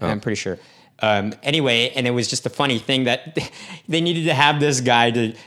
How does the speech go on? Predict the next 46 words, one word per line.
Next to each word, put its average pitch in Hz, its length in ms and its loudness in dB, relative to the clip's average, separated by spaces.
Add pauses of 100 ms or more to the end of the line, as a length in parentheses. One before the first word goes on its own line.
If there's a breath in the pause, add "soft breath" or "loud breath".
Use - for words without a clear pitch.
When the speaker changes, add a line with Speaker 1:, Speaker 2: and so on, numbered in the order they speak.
(120)
Speaker 1:
c-, - 100 -4
legitimize 131 840 2
his 117 140 0
selling 117 420 2
points. 98 340 -2
It 110 40 0
was 104 120 -2
just 104 120 -4
a 123 40 2
really 185 160 4
Speaker 2:
Anyway, 175 160 4
Speaker 1:
funny 156 140 2
thing. 113 200 0
Speaker 2:
finally, 175 300 4
we're 156 120 2
like, 156 180 6
Speaker 1:
Anyway, 185 180 4
Speaker 2:
"Okay, 180 140 2
Speaker 1:
finally 202 160 4
we 175 60 6
Speaker 2:
these - 120 4
Speaker 1:
said 160 300 4
Speaker 2:
le-, 151 40 -2
leather 165 180 2
jackets 147 360 0
are 127 40 -6
too 135 120 -2
expensive." 127 460 0
And 117 60 0
he's 120 120 -2
like, 147 160 -2
"Well, 202 100 0
pick 233 200 -4
out 196 140 2
something." 131 400 2
And 110 180 0 (280 loud breath)
our 117 140 4
friend 147 520 -2 (260)
found, 127 300 4
like, 110 180 2
a, 95 140 2 (140)
a - 60 -14
purse - 460 -2 (180)
for 98 280 0
his 87 180 -4
sister, 92 760 -2